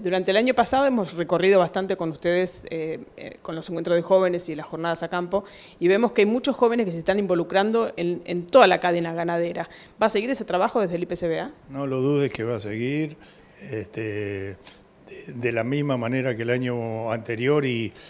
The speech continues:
Speaker 2: este, potenciada, tanto en la jornada a campo como por ahí seminarios también,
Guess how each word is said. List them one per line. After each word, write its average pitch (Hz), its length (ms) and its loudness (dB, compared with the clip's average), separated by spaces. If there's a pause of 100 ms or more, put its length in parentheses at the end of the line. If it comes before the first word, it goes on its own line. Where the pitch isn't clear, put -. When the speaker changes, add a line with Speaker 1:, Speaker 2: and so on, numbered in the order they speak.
(260)
Speaker 2:
este, 110 560 -6
potenciada, 147 880 -2 (380)
tanto 127 320 -2
en 113 60 -2
la 107 100 -4
jornada 117 340 -2
a 107 80 -6
campo 135 560 -2
como 107 460 -6
por 110 180 -4
ahí 117 180 0
seminarios 120 680 -4
también, 131 420 -2